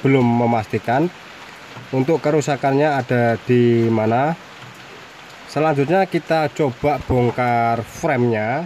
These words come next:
siapa tahu ada bekas korosi ataupun bertagar. Karena di sini I C juga tidak terlalu panas, normal-normal saja.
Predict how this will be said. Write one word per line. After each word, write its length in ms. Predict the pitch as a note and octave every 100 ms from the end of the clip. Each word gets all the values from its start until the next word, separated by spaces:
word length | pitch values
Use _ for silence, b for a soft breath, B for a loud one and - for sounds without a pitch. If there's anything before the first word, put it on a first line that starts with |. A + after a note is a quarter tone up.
| -
siapa 400 | C#3 A#2+ A#2+ A2+
tahu 240 | A#2+ A#2+
ada 160 | A#2 A2+
bekas 480 | - - A#2 -
korosi 640 | - A2+ G#2+ G2 C3 D3 D#3+
ataupun 560 | C3 A#2 A#2 A2+ G#2+ G2+
bertagar. 720 | A2+ A2 G#2+ - A#2 A#2+ E3+ - - - - - - - - - - - - - - - - - - -
Karena 240 | A2+ C#3
di 160 | B2+ B2
sini 320 | C3 C#3+ D#3+
I 240 | C#3 C3+
C 160 | B2 C3+
juga 240 | A#2+ B2+
tidak 800 | A2+ B2+ C3 A#2+ A#2 A#2 A2+ - -
terlalu 400 | C#3+ C#3 C3+ C3 A#2+
panas, 800 | A2+ G#2+ A2 C#3+ D#3 - - -
normal-normal 880 | A#2+ B2 A#2+ B2 A#2+ A#2+ A#2+ A#2 A#2 -
saja. 1200 | - - - B2 G#2+ G#2 - - A2+ A2+ C3+ F3